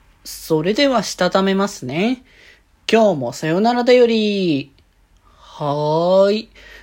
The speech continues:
どうも皆さん、こんばんは。デジェジでございます。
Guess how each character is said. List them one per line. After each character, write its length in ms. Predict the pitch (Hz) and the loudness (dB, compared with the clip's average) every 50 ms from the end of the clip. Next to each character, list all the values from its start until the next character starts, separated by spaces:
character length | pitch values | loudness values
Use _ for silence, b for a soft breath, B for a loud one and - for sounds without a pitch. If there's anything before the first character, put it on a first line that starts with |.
| B B _ - | B B _ -12
ど 320 | 190 185 175 175 170 165 151 | -8 0 2 4 4 4 2
う 60 | 143 | 2
も 280 | 151 170 202 220 233 | 0 0 2 2 2
皆 380 | 233 214 190 175 170 165 165 170 | 2 0 0 0 0 0 -2 -2
さ 260 | - - - 151 160 | -4 -4 -4 -2 -2
ん、 140 | 185 226 226 | -2 -4 -2
こ 140 | - 220 202 | -2 -2 0
ん 40 | 190 | 2
ば 100 | 196 190 | 2 2
ん 80 | 196 | 2
は。 260 | 208 226 240 247 254 | 2 2 4 2 2
デ 140 | 240 226 196 | 2 0 -2
ジ 120 | - - 156 | 0 -2 -2
ェ 40 | 143 | -2
ジ 60 | 143 | -2
で 40 | 147 | -2
ご 100 | 143 147 | -4 -2
ざ 140 | 139 143 139 | -2 -2 -2
い 60 | 135 | -2
ま 580 | 135 135 143 165 185 202 208 214 214 214 208 | -2 -2 0 0 0 2 2 2 2 2 0
す。 840 | 202 - - - 196 196 190 185 185 180 180 175 170 160 139 131 135 | 0 -2 -4 -2 -2 0 0 0 0 0 2 2 2 2 2 2 -2